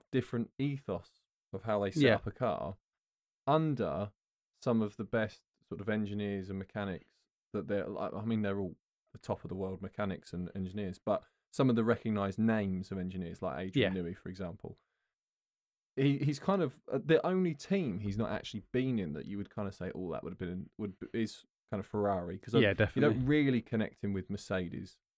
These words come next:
Speaker 1: so much. So it really is only Ferrari that's left, but he's been in a Ferrari engined, uh, Toro Rosso at the very start of his career.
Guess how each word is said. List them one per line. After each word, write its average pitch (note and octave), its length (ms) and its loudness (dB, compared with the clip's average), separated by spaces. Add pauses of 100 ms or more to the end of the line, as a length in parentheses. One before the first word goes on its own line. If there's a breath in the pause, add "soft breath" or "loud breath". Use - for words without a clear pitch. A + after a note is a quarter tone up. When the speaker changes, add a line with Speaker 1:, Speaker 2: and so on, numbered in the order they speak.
(360)
Speaker 1:
so F2+ 100 0
much. F2 280 -6
So A2+ 80 -2
it A2 100 -2
really B2 320 4
is G#2 80 2
only G#2 160 0
Ferrari G2+ 440 0
that's - 180 -6
left, G#2+ 180 -2 (100)
but B2 160 2
he's G#2+ 140 -4
been A#2 140 0
in A2+ 100 2
a G#2 60 0
Ferrari G2+ 560 -2
engined, G2 600 0 (720)
uh, F#2+ 160 -6
Toro G2+ 280 2
Rosso G#2 320 -2
at - 160 -10 (340)
the F2+ 80 -10
very F#2+ 160 0
start F2 220 -4
of F#2+ 60 -8
his F#2 120 -8
career. - 380 -6